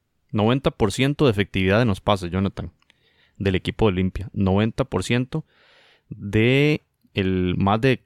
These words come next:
casi cuatrocientos pases en total, el noventa por ciento fueron bien ejecutados. Y diez disparos al arco, dieciséis recuperaciones de balones. Me parece a mí que el equipo de Olimpia hizo un buen juego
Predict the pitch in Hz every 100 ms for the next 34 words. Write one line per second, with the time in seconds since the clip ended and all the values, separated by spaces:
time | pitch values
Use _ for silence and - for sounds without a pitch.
0 | _ 117 - - 113 - - 123 139 120
1 | - 110 113 113 127 135 131 135 165 -
2 | _ _ _ _ _ - 98 101 104 120
3 | 98 104 110 107 110 110 101 107 120 104
4 | 90 - - 135 98 - - _ _ _
5 | _ - 113 131 120 110 120 131 104 -
6 | 104 113 113 - - 92 95 - - -
7 | - 101 104 95 101 104 113 101 95 98
8 | - 104 101 - 95 92 98 139 165 -
9 | - _ - _ - - 107 101 107 110
10 | 127 131 - 139 104 - - 139 135 104
11 | 95 92 95 117 - 131 127 143 131 127
12 | 135 131 165 135 90